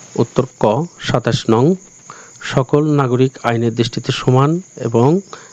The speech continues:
আইনের সমান আশ্রয় লাভের অধিকারী। সংবিধানের সাতাশ নং অনুচ্ছেদে বর্ণিত আছে।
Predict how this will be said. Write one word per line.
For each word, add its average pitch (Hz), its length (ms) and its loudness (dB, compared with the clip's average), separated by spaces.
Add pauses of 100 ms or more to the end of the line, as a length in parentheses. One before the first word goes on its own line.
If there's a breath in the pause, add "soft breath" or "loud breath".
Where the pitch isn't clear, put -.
(100)
আইনের 120 300 4
সমান 120 400 2
আশ্রয় 117 360 -2
লাভের 120 280 0
অধিকারী। 101 420 0 (500 loud breath)
সংবিধানের 117 580 2
সাতাশ - 440 -2
নং 117 140 4
অনুচ্ছেদে 110 440 2
বর্ণিত 110 400 0
আছে। - 340 -4